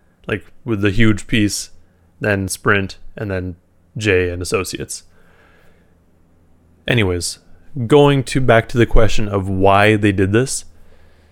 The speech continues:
According to the press release, uh, and, well, also according to Jack Dorsey, this is an actual quote from him,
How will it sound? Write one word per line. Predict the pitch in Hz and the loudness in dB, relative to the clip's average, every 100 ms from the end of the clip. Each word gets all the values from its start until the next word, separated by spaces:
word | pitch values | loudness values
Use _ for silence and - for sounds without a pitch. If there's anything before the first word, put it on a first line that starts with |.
| _ _ _ _ _ _ _ _ - | _ _ _ _ _ _ _ _ -8
According | 127 151 170 170 156 131 | 0 4 4 2 -2 0
to | - | 2
the | 120 117 131 139 _ _ | 2 0 -4 -14 _ _
press | 123 101 | -2 0
release, | 110 104 120 - | 0 -2 -2 -8
uh, | 113 - 147 - - | -14 -12 -10 -10 -10
and, | 135 113 104 | -6 -4 0
well, | 95 87 | 2 4
also | 104 - 104 | 2 0 -2
according | - 98 95 90 | 0 -2 -4 -6
to | 110 92 | -6 -4
Jack | 98 90 | -2 -2
Dorsey, | 110 90 - 110 - - _ - - _ _ _ _ _ _ _ _ _ 196 | -2 -4 -6 -8 -10 -20 _ -20 -20 _ _ _ _ _ _ _ _ _ -12
this | 123 113 123 | -6 -4 -2
is | 104 98 - | -4 -6 -14
an | - | -6
actual | 123 98 - 107 95 90 - | -4 -4 -4 -4 -4 -6 -12
quote | - 107 95 | -2 0 0
from | - - 92 | -6 -10 -10
him, | 95 107 | -10 -10